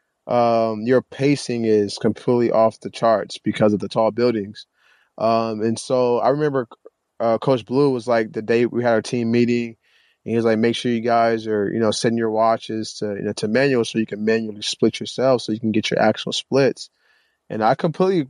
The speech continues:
pretty much forgot. <laughs> Well, I still did it, but it was still kinda,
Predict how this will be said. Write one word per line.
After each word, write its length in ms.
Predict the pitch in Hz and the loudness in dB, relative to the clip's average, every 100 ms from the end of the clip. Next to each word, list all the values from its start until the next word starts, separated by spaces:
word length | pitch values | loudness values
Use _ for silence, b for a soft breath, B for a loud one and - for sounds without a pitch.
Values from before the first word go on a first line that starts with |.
| - | -6
pretty 180 | - 165 | 0 2
much 160 | 156 | 2
forgot. 520 | - 107 117 135 113 - | 0 -4 2 2 2 -2
<laughs> 320 | 135 175 - | -4 -2 0
Well, 260 | 143 131 | -2 0
I 140 | 135 143 | 2 2
still 280 | - 196 208 | 2 -2 -2
did 280 | 131 143 | 0 0
it, 200 | 185 208 | 2 0
but 120 | 139 127 | 0 0
it 80 | |
was 180 | 135 123 | 0 -2
still 280 | - 151 170 | -6 -2 0
kinda, 420 | 160 143 139 123 | 0 -2 -2 -4